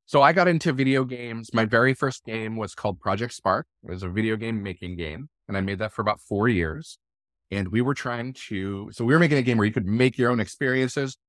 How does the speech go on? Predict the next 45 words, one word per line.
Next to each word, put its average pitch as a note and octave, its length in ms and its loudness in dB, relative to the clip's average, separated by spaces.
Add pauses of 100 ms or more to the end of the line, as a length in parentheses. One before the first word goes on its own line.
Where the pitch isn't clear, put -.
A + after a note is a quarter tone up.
(260)
trying C#3+ 240 2
to D3+ 80 0
compete A#2+ 380 -6
with A2 160 -8
Minecraft. G2 480 -4 (1000)
And G#2+ 440 -6
right A2+ 300 4
about C3+ 160 4
the C3 80 -4
time C3 160 0
we C3 60 2
were G#2+ 180 2
wrapping A#2 320 -4
that A#2 160 -4
game B2 180 2
up D#3+ 280 4
and A#2 100 2
it G2 60 0
was F#2+ 160 -6
starting C3+ 200 0
to A#2 80 -6
come C#3+ 160 0
out C#3 140 2
in A#2 60 -8
its - 160 -12
betas D3 420 2
and C#3+ 180 -6
things, C#3+ 640 -4 (440)
Microsoft A2+ 580 0
bought A2 160 2
Minecraft, C#3 400 0 (920)
which G#2+ 220 -2
we C3 100 4
didn't D3 160 4
need C3+ 160 0
something C3 220 0
to G#2+ 80 -2
compete C#3 340 -8
with A2 120 -8
Minecraft F#2 520 -4 (560)
if G#2+ 100 -8
we A#2+ 120 4
also A2 320 4
had G#2 180 -4
Minecraft. A2+ 440 -4